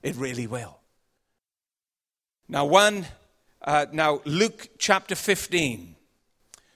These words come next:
What we see here is we see a lot of disconnected elements to this chapter.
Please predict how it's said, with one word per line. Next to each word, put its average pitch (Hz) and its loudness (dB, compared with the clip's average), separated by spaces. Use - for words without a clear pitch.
What 202 4
we 214 -2
see 196 2
here 151 -2
is - -2
we 151 -6
see 151 2
a 143 -2
lot 170 -2
of 143 -4
disconnected 147 -4
elements 131 -2
to 143 -8
this 117 -4
chapter. - -10